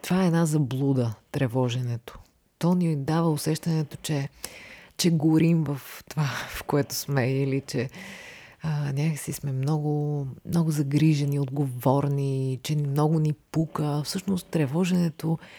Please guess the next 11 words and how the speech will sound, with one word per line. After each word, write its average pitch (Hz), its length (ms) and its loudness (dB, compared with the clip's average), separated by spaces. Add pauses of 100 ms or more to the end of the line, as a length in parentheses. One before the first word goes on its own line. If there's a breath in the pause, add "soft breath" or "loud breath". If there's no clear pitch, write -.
(220 loud breath)
нито 202 240 -2
помага 147 580 0
на 143 120 -2
нещо, 139 680 -4 (420 loud breath)
нито 202 260 0
променя 143 680 0
нещата. 135 960 -4 (1300 soft breath)
Само 185 320 0
някакси 160 440 -2
ни 139 120 0
уморява. 123 760 -2